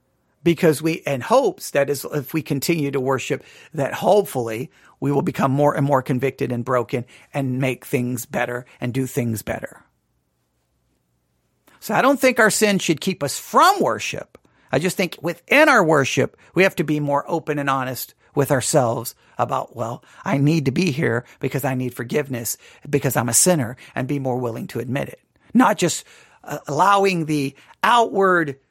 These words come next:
religiosity or the religious ceremony to cover our guilt or to, to appease our guilt, but for us to have a chance to confess our guilt and be open and honest with it, at least before God. But I just found it funny that, wait,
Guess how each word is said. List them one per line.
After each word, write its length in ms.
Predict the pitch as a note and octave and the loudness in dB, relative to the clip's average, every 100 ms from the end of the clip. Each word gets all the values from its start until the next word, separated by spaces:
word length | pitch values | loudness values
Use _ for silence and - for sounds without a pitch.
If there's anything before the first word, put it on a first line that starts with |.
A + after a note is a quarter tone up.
| _ _ _ _ | _ _ _ _
religiosity 1200 | - D3+ E3 G3 G3+ E3 E3 A#3 B3+ D3+ A#2 A#2+ | -6 0 4 6 6 4 4 4 4 0 -2 -4
or 120 | - | -2
the 100 | E3 | -2
religious 420 | D#3+ D#3+ D#3+ D3+ - | 0 0 0 -2 -2
ceremony 540 | - A#3+ F3+ C3 C3 | 2 4 4 2 0
to 100 | C3+ | -2
cover 380 | - E3+ D#3 D3+ | 0 2 4 2
our 160 | C3+ | 2
guilt 300 | C3 E3+ D3+ | 2 2 2
or 80 | D3 | -2
to, 160 | - D#3+ | -4 -2
to 120 | C3+ | 0
appease 500 | B2+ A#2+ - C#4 C#4 | -2 -2 -2 0 2
our 120 | C#3 | 0
guilt, 320 | A#2+ F#3 B2 - - - - | 0 -6 -8 -12 -18 -16 0
but 180 | G3 - C#3 | 0 0 -8
for 220 | - G3 | 2 4
us 180 | F#3 - | 4 0
to 100 | F#3 | -2
have 240 | - F#3+ | 0 0
a 60 | F3 | 0
chance 300 | - F3+ - | -2 -4 -4
to 80 | F3+ | -6
confess 480 | - E3 F#3+ F#3 - | -6 -2 0 0 2
our 140 | D#3 | 2
guilt 320 | C3+ D3+ D3 - - | 4 4 4 -2 -6
and 100 | D#3 | 0
be 140 | E3 | 2
open 260 | - D3+ C#3+ | 2 0 2
and 140 | C3 | 2
honest 360 | A#2 A2 G#2+ - | 2 0 -6 -4
with 240 | B2 - | -4 -4
it, 160 | A#2+ B2+ _ _ _ _ _ | -16 -20 _ _ _ _ _
at 140 | - A3+ | 0 2
least 260 | C4 - | 0 0
before 300 | F3+ - C#3 | -2 0 0
God. 420 | A#2 D#3+ C3 - - _ _ _ _ _ _ _ _ _ _ _ _ _ _ _ _ _ _ _ _ _ _ _ _ _ _ _ _ _ _ _ _ _ _ | 2 2 0 -4 -14 _ _ _ _ _ _ _ _ _ _ _ _ _ _ _ _ _ _ _ _ _ _ _ _ _ _ _ _ _ _ _ _ _ _
But 100 | - | 2
I 80 | F#3 | 2
just 180 | A3 C#4 | 2 2
found 200 | G#3+ G3+ | 2 2
it 80 | E3 | 0
funny 280 | A#3+ C4 D#3+ | 2 2 2
that, 160 | - | 0
wait, 200 | F#3+ A#3 | -2 -2